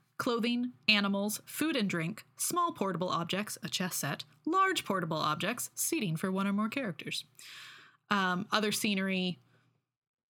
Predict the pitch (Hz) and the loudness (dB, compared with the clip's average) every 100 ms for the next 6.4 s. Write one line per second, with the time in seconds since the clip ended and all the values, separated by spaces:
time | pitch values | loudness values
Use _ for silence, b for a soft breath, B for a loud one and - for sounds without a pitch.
0 | _ - - 196 190 190 185 - 175 170 | _ -4 -2 2 4 4 4 2 0 0
1 | 165 165 165 165 160 b b b _ _ | 2 2 0 -2 -4 b b b _ _
2 | _ _ _ - 180 165 165 160 160 135 | _ _ _ -6 -4 -2 -2 -2 -2 -4
3 | - - 160 165 202 190 _ _ 180 175 | -6 -6 -4 -2 -2 -4 _ _ 0 2
4 | 202 233 240 247 247 226 240 233 226 - | 2 2 2 2 2 2 0 0 0 -2
5 | - 196 185 - 240 247 302 311 226 175 | 2 2 2 0 0 0 0 0 0 0
6 | - 208 311 | 2 0 0